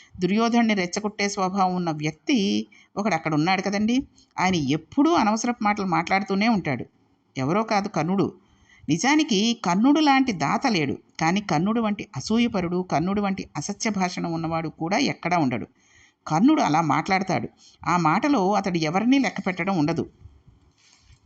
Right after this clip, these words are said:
ఎంతటి పెద్దవారినైనా సరే వెంటనే అధిక్షేపిస్తాడు. ద్రోణాచార్యుల వారు చెప్పింది ఒకందుకు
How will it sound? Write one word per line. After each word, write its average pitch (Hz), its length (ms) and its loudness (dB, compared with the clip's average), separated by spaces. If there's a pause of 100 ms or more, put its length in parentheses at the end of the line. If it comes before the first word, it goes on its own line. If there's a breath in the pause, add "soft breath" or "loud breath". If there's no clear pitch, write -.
(460)
ఎంతటి 190 480 0
పెద్దవారినైనా 226 760 2
సరే 170 360 -2
వెంటనే 190 400 0
అధిక్షేపిస్తాడు. 156 760 -4 (380 soft breath)
ద్రోణాచార్యుల 220 640 0
వారు 208 140 0
చెప్పింది 226 400 0
ఒకందుకు 165 720 -2